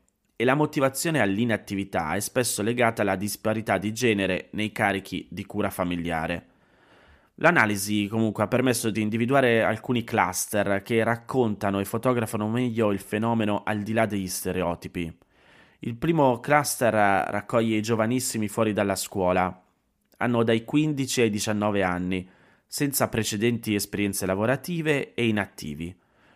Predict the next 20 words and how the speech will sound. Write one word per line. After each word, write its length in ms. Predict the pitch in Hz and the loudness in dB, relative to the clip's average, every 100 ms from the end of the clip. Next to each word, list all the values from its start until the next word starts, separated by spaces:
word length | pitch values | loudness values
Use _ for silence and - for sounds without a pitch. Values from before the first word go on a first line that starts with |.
| _ _ | _ _
Non 220 | 139 143 | -4 0
percepiscono 600 | 160 151 131 123 - 110 | -2 -2 -4 -4 -2 -2
un 100 | 101 | -2
sussidio, 800 | - 101 - 95 92 95 92 - - | -4 -6 -4 -2 0 0 -2 -10 -6
hanno 280 | 110 120 | 0 0
soltanto 480 | 117 127 120 143 127 | 0 -2 0 -2 0
la 60 | 110 | 0
licenza 500 | 104 101 110 - 98 | 0 -4 -6 -4 -2
media 420 | 98 92 101 98 | -2 0 0 0
e 220 | 117 110 | -2 -2
vivono 320 | - 131 127 | -4 -4 0
in 80 | 113 | 0
un 160 | 110 117 | 0 0
nucleo 280 | 127 117 110 | -2 -2 -2
familiare 460 | 110 113 131 123 | -2 0 0 0
composto 580 | 113 101 98 110 - 98 | -2 -4 -2 -4 -2 -2
da 300 | 95 95 95 | 2 2 2
coppia 420 | - 120 117 120 101 | -2 -4 -2 -4 -2
con 180 | 95 | -4
figli. 560 | 90 - 82 76 87 | -4 -8 -8 -6 -6